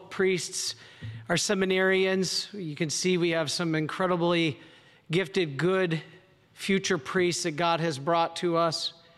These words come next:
We thank you for all the volunteers and the extraordinary ministers. Um, we're touched far and wide.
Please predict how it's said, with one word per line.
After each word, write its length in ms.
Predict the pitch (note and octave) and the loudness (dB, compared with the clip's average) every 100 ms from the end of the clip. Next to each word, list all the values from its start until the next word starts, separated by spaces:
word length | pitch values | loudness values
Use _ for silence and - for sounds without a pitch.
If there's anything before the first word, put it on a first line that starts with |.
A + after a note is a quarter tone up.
| _ _ _ _ - | _ _ _ _ -6
We 60 | D3 | -2
thank 220 | F#3 E3 | 0 2
you 120 | F#3+ | 0
for 220 | - F3 | 2 2
all 140 | F3 F3 | 4 2
the 100 | D#3+ | 2
volunteers 1120 | E3+ F3 E3 D3+ - F#3 F3 F3 E3+ - - - - - - _ - | 2 2 2 0 0 2 2 2 0 -2 -4 -6 -20 -20 -20 _ -4
and 80 | |
the 60 | D#3 | -2
extraordinary 640 | D3 - F3+ F3 E3+ F3 | -2 -2 0 2 2 2
ministers. 1000 | E3 E3+ F3 E3 - E3+ E3 E3 D3+ - - - _ _ _ _ _ _ _ _ | 2 2 0 0 -2 0 2 0 -2 -6 -8 -20 _ _ _ _ _ _ _ _
Um, 440 | F#3+ D#3+ D3+ D3 - - - - | -2 0 2 0 -4 -16 -20 -6
we're 140 | F3+ | -2
touched 500 | E3+ - G3+ F3 - | 0 2 2 2 -2
far 360 | - - F3+ F3+ | -2 0 2 4
and 180 | F3 E3+ | 2 2
wide. 480 | E3+ E3+ D#3+ D#3 | 4 2 2 0